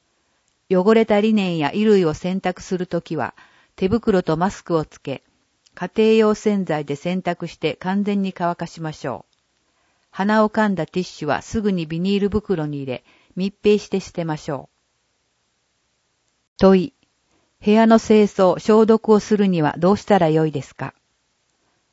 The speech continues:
答え。物に付着したウイルスはしばらく生存します。ドアの取っ手やノブなどの共有部分は、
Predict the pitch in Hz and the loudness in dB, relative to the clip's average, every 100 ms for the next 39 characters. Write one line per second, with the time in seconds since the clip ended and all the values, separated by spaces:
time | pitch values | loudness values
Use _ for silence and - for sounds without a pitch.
0 | _ _ - 175 175 143 - _ _ _ | _ _ -6 -2 -2 -2 -8 _ _ _
1 | _ _ _ - 185 208 233 208 - - | _ _ _ -6 0 4 4 2 -2 -4
2 | 185 196 - - 185 196 180 - 147 143 | -4 -4 -4 0 2 2 0 -4 -6 -6
3 | - 185 202 185 143 - 165 165 160 156 | -2 2 2 2 -4 0 2 2 -2 -4
4 | - 143 127 - _ _ _ _ _ _ | -8 -10 -10 -12 _ _ _ _ _ _
5 | 202 220 226 196 - 170 - - 165 160 | 4 8 8 6 2 -2 -2 -2 0 0
6 | - 208 214 208 190 165 156 - 190 190 | 2 2 4 4 4 2 0 0 4 6
7 | 196 190 175 180 165 147 135 | 6 4 4 2 2 -2 -4